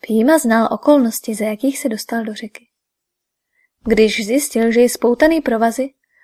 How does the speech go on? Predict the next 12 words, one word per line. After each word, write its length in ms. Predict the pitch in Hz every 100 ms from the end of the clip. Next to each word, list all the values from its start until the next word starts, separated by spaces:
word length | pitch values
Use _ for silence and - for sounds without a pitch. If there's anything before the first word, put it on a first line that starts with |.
| _ _ -
domyslel 640 | 220 233 302 - 233 220
si, 260 | - 220 -
že 160 | 226
to 140 | 208 -
udělal 400 | 208 240 285 294
zlomyslný 540 | 233 214 220 262 262
Duryodhana. 500 | 226 208 202 196 208 208 _ _ _ _ _ _ _ _ _ _ _ _ _
Vásuki 600 | 214 208 208 - 208 254
mu 140 | 294 311
jeho 160 | 311
podezření 520 | 320 233 247 277 277
potvrdil. 520 | 277 226 233 202 196